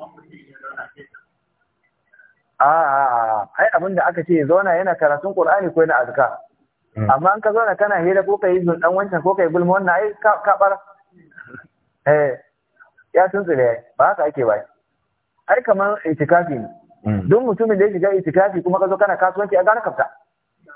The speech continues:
Speaker 1: Eh, itikafi abin da ake so yawan sallah, yawan azkar, yawan karatun Qur'ani. Amma ka shigo itikafi kai can kararan kararan, kai nan bararan bararan. Ya ji haka da baka shigo ba. Na?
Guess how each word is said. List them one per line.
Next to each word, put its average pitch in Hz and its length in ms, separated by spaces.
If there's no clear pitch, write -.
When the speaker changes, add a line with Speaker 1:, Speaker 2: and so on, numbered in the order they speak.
Speaker 1:
Eh, 196 160
itikafi 233 420
abin 226 220
da 202 100
ake 208 180
so 190 100
yawan 202 340
sallah, 202 420
yawan 196 320
azkar, 202 480
yawan 190 200
karatun 165 380
Qur'ani. 139 300
Amma 185 240
ka 226 160
shigo 220 280
itikafi 202 480
kai 160 220
can 190 160
kararan 180 400
kararan, 147 360
kai 165 180
nan 190 200
bararan 165 340
bararan. 139 360
Ya 208 180
ji 240 60
haka 240 140
da 226 100
baka 156 180
shigo 135 200
ba. 139 100
Na? 170 180